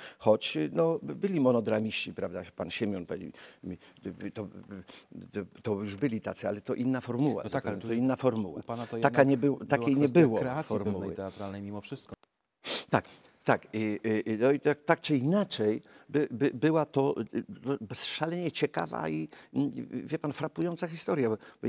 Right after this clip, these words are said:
Speaker 1: jak to ugryźć w ogóle taką rzecz, że wychodzi człowiek i w kilku postaciach przedstawia nam, y, świat swój, a też i świat, który otacza nas. Nie mówiąc już o tym, że bo tutaj najciekawsze było to i takie inspirujące do,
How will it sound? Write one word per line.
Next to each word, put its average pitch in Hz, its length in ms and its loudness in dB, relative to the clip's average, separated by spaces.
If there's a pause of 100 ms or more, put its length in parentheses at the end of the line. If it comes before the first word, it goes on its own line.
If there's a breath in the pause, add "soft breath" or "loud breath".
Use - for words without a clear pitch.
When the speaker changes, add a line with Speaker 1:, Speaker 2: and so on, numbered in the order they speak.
(120)
Speaker 1:
jak 113 260 0
to - 100 0
ugryźć 139 600 0
w 87 120 -6
ogóle 78 320 -8
taką 90 480 -4
rzecz, 92 440 -4
że 90 340 -6
wychodzi 90 560 -4
człowiek 107 360 -4
i 101 60 -4
w - 80 -18
kilku - 260 -4
postaciach - 580 -6 (340 loud breath)
przedstawia 104 580 0
nam, 95 240 -4 (260 loud breath)
y, 92 360 -6
świat 95 360 -2
swój, 117 420 0 (120)
a - 120 -2
też 135 260 -8
i 104 40 -10
świat, - 560 -8
który 104 400 -4
otacza 104 540 -6
nas. 143 380 -2 (360 loud breath)
Nie 117 100 -2
mówiąc 143 240 -2
już 127 140 -6
o 127 80 2
tym, 147 240 0 (800)
że 101 140 0
bo 107 80 2
tutaj 123 140 4
najciekawsze 127 560 -2
było 117 180 -2
to 120 200 -2
i 131 120 -4
takie 127 240 -6
inspirujące 131 720 -2
do, 92 180 -2